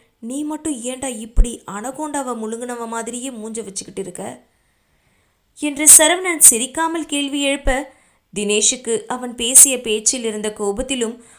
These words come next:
அவனை அந்த அனகோண்டா என்ற வார்த்தை சிரிப்பை வரவழைத்திருக்க, கஷ்டப்பட்டு தன் உதட்டை மடித்து கடித்து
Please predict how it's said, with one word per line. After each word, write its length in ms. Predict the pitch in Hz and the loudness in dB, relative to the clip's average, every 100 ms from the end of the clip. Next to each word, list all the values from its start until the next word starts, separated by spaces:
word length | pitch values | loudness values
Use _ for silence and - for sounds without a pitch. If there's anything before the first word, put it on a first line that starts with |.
| _ | _
அவனை 400 | 220 214 220 220 | 4 6 4 4
அந்த 260 | 214 214 - | 2 0 6
அனகோண்டா 600 | 214 214 240 294 320 339 | 6 6 0 -2 0 0
என்ற 240 | 302 302 | -2 -4
வார்த்தை 360 | 269 269 262 262 | 2 2 2 4
சிரிப்பை 440 | - 247 262 247 | 4 4 -4 -2
வரவழைத்திருக்க, 880 | 220 220 220 220 226 233 240 226 214 - - _ _ | 0 0 0 -2 0 -4 -2 2 0 -2 -20 _ _
கஷ்டப்பட்டு 680 | - 240 - 233 208 214 302 | 0 2 2 2 -2 -2 -4
தன் 200 | 294 262 | -6 -6
உதட்டை 500 | 240 240 247 233 - | -6 -4 -2 -4 -6
மடித்து 380 | 190 208 208 262 | -6 -4 -4 -2
கடித்து 520 | 262 262 262 277 | -2 -2 -2 -4